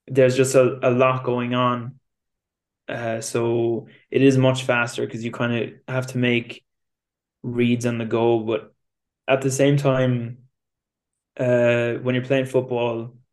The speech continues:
like, it's more of an ins-, instinct thing. So while it is all happening so fast,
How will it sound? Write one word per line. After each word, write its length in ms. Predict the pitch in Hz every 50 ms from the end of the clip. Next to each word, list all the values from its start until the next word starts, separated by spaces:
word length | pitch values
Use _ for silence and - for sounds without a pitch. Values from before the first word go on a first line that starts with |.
| _ _ _ -
like, 240 | 123 117 110 -
it's 140 | 120 113 -
more 300 | 131 127 123 123 120 120
of 280 | 117 113 117 131 - - -
an 120 | 123 123 120
ins-, 440 | 120 120 117 - - - - - _ _ -
instinct 580 | 135 127 127 127 127 127 - 135 135 135 139 139 - - _ _
thing. 460 | - 139 127 131 143 143 143 139 - - _ _ _ _ _ _ _ _
So 640 | - - 131 127 120 117 120 117 113 113 - - - _ _ _ _ _ _ _ _ _ _ _ _ _ _ _ -
while 360 | - 127 123 123 127 127 127
it 100 | 127 123
is 420 | 127 131 131 127 123 120 - - - - _ _ _ _ _ -
all 200 | - 131 127 127
happening 460 | 123 120 120 120 120 - 127 123 120 120
so 240 | 123 - 120 117
fast, 640 | 113 - 120 120 117 117 113 - - - - - -